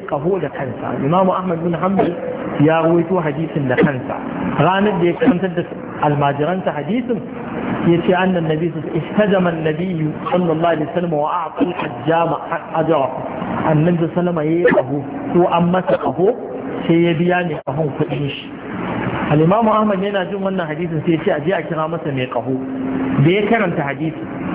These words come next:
sai ya ce a je a kira masa mai ƙaho. Aka kira masa mai ƙaho aka masa shi ma ya ɗauko kuɗin sa ya bashi. Yace kun san dalilin da yasa ne haka? Na samu damar yin aiki da wannan hadisin ko da yau ne ƙarshen rayuwata. Ba daidai bane ka karanta hadisi ba kai aiki da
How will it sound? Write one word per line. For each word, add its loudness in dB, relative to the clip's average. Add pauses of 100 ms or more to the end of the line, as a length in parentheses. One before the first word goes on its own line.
(880)
sai 8
ya 4
ce 4
a 4
je 2
a 2
kira -2
masa -4
mai -4
ƙaho. -2
Aka -2
kira 2
masa -4
mai -2
ƙaho 0
aka -2
masa -4
shi 0
ma 2
ya -4
ɗauko -2
kuɗin 0
sa -2
ya 2
bashi. 0 (340)
Yace 2
kun 4
san 2
dalilin 0
da -10
yasa -2
ne -2
haka? 0 (460)
Na 4
samu 2
damar 0
yin -2
aiki -2
da 0
wannan -2
hadisin -2
ko 6
da 4
yau 2
ne 0
ƙarshen -4
rayuwata. -2 (320)
Ba 2
daidai 2
bane 0
ka -4
karanta -2
hadisi -2
ba 2
kai 0
aiki 0
da -2